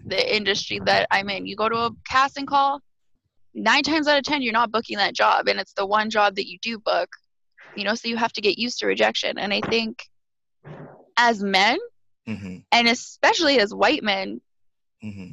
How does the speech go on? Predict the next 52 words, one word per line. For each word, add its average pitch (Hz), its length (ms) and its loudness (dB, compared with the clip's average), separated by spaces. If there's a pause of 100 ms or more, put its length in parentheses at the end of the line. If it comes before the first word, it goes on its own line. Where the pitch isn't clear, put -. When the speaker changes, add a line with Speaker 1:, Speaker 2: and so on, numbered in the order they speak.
(140)
Speaker 1:
you 233 160 -2
kinda 269 380 2
have 226 180 4
a 190 60 6
leg 208 340 2
up 208 220 4
in 208 120 -6
the 202 80 -4
world 214 380 2
where 202 160 0
there's 220 280 0
not, 220 500 2
of 285 100 2
course 403 260 0
you 285 80 -6
face 226 280 -2
rejection, 208 480 -2
but 339 120 4
not 330 240 2
on 427 120 2
the 320 100 -2
level 185 320 2
that 190 160 -2
women 165 320 -6
do. 254 300 -4
Not, 262 340 2
you 294 100 -2
don't 359 120 0
Speaker 2:
Yeah. 330 60 -6
Speaker 1:
have 330 80 -10
to 262 100 -4
fight - 420 -2
for 233 140 -4
things 214 260 -4
on 202 120 -2
the 196 100 0
level 190 400 2 (340)
that 214 120 0
people 214 220 0
of 196 120 2
color 202 440 2
and, 190 420 -2 (180)
and 202 180 -2
women 196 240 -4
have 185 80 -6
had 202 200 -2
to - 80 -14
fight - 240 -2
for 240 100 -10
things. 233 420 -4 (680)
Speaker 2:
Mm-hmm. 92 340 -12 (380)
Speaker 1:
And 226 400 0